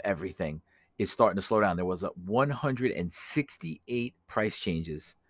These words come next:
uh, in the last thirty days in Suffolk County, uh,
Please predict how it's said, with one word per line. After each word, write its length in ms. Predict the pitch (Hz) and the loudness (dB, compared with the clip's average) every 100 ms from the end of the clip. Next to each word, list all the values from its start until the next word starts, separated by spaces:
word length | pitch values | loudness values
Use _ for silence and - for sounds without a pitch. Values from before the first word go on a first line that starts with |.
| _ _ _ _ _ - | _ _ _ _ _ 0
uh, 200 | 95 87 | 2 2
in 120 | 95 | 0
the 80 | 85 | -2
last 460 | 78 101 107 - - | 0 2 0 -2 -4
thirty 260 | - 110 113 | 4 4 4
days 520 | 104 90 85 - - _ _ _ | 0 0 -2 -6 -14 _ _ _
in 100 | 90 | -8
Suffolk 320 | 87 113 110 | 0 0 0
County, 400 | - 95 92 87 - _ _ _ _ _ _ - | -2 0 0 -2 -6 _ _ _ _ _ _ -4
uh, 280 | 95 87 | -2 0